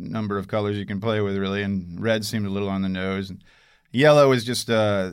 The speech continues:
I don't know, there's something a little sickly about it. It's a kind of, you know, ugly color in my mind, and I like the idea that it, it's, uh, it's sort of the,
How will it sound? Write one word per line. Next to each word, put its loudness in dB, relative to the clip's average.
I -2
don't 0
know, -2
there's -6
something -4
a -4
little -4
sickly -2
about 2
it. -2
It's -10
a -8
kind -4
of, -8
you -6
know, -4
ugly -4
color -2
in -2
my -4
mind, -2
and -4
I -10
like -2
the -2
idea 0
that -2
it, -6
it's, -6
uh, 0
it's -6
sort -2
of -2
the, -4